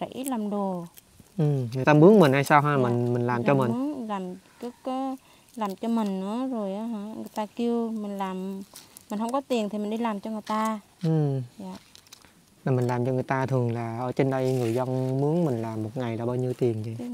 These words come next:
Speaker 1: trăm hai, trăm ba.
Speaker 2: Trăm hai, trăm ba.
Speaker 1: Dạ.
Speaker 2: Làm cỏ hả?
Speaker 1: Dạ, đúng rồi, làm cỏ đồ.
Speaker 2: Ừ, làm nguyên ngày luôn.
Speaker 1: Dạ.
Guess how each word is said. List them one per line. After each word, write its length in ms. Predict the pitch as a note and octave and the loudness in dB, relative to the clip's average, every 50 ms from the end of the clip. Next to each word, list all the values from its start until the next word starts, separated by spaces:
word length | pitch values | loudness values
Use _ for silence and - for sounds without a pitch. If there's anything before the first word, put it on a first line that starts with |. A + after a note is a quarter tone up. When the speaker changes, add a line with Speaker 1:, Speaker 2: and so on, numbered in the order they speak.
| A3+ - | -10 -10
Speaker 1:
trăm 160 | - G#3+ G#3 | -10 -10 -10
hai, 280 | F#3+ G#3 G#3+ G#3+ G#3+ G3+ - | -8 -8 -6 -6 -6 -8 -8
trăm 160 | G#3+ G#3 G3+ | -8 -6 -4
ba. 460 | G#3 G#3+ G#3+ G#3 G3+ F#3 F3 E3+ E3 E3 - _ _ _ _ - - _ _ _ - | -2 -2 -2 -2 -4 -6 -8 -10 -14 -16 -18 _ _ _ _ -20 -20 _ _ _ -4
Speaker 2:
Trăm 120 | B2+ B2 | -4 -2
hai, 160 | B2+ B2+ B2+ | -2 -4 -4
trăm 160 | A#2+ B2 B2 | -2 -2 -2
ba. 260 | A#2+ B2 B2 B2 A#2+ A#2 - | -2 -2 -2 -4 -6 -8 -8
Speaker 1:
Dạ. 60 | F#3 F3+ F3+ - | -10 -12 -6 -2
Speaker 2:
Làm 180 | C3 A#2+ A2+ | -2 0 2
cỏ 340 | - A#2+ A2 G#2+ A#2+ D#3+ F#3 D#3 | 4 4 4 4 4 2 2 2
hả? 80 | C#3+ C3+ | 0 -4
Speaker 1:
Dạ, 100 | G3 F#3+ F#3 G3 G3 | -6 -8 -10 -12 -12
đúng 160 | A3 B3 C4 | -12 -10 -10
rồi, 80 | A3+ G#3 F#3+ G3 | -10 -12 -12 -14
làm 100 | F3+ F3+ - - | -14 -14 -14 -14
cỏ 240 | F3 E3+ F3 G3+ A3+ A#3+ | -14 -14 -12 -12 -10 -10
đồ. 60 | A3 G3+ F#3 G3+ A3+ - _ - - | -10 -12 -12 -14 -18 -20 _ -10 -6
Speaker 2:
Ừ, 60 | D#3 C#3 C3+ B2+ B2 A#2+ A#2 A2+ A2 - - | -4 -4 -4 -4 -4 -4 -6 -6 -8 -6 -4
làm 200 | C3+ B2 A#2+ C3 | -2 0 2 4
nguyên 180 | C#3 C#3 C#3 | 4 4 4
ngày 160 | C3+ B2+ A#2+ | 4 2 4
luôn. 200 | A#2+ C3 C3+ B2+ - - - - - - | 6 6 6 4 2 -2 -12 -20 -16 -14
Speaker 1:
Dạ. 80 | F#3+ | -14